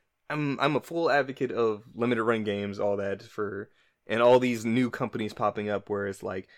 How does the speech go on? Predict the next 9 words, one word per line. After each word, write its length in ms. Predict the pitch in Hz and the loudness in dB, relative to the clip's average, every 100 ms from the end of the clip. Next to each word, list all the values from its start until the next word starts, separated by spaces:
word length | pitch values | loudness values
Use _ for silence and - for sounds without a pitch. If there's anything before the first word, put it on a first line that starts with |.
| _ | _
"Hey, 200 | - 160 | -4 -4
here's 220 | 135 180 | 0 -2
a 40 | 139 | 0
game 280 | 123 123 113 | 0 0 2
that 120 | 104 | 2
was 420 | 107 101 - - _ _ _ _ _ | 2 0 -8 -14 _ _ _ _ _
digital 400 | - 104 120 143 | -4 -4 2 4
only, 540 | 139 208 190 104 101 - _ _ _ _ _ _ - | 6 4 2 -2 -6 -14 _ _ _ _ _ _ -6
but 200 | 113 | -4